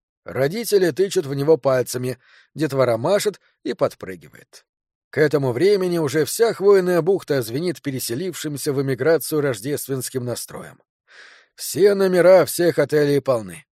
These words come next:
а на Кипарисовой улице не осталось ни единой щелочки для парковки. Покупатели без устали сыплют свои каштаны в костер, сметая все почистую.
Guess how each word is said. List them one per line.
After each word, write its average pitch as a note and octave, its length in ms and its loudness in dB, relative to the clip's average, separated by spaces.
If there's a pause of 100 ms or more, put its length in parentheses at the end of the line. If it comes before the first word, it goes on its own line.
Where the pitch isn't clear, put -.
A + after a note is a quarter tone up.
(240)
а G#2+ 120 -8
на C3+ 120 -2
Кипарисовой B2 580 -4
улице F#3+ 440 2
не D#3 100 -2
осталось D#3+ 480 -2
ни D#3 260 -2
единой F#3 460 -6
щелочки F3 540 -4
для E3 120 2
парковки. D#3+ 580 -4 (460)
Покупатели B3 640 0
без F3+ 240 4
устали G#3+ 400 2
сыплют D#3+ 440 -4
свои C#3 220 0
каштаны C#3 460 -2
в - 40 -16
костер, A3+ 440 4 (180)
сметая F#3 560 2
все D3+ 220 -2
почистую. G2 580 -12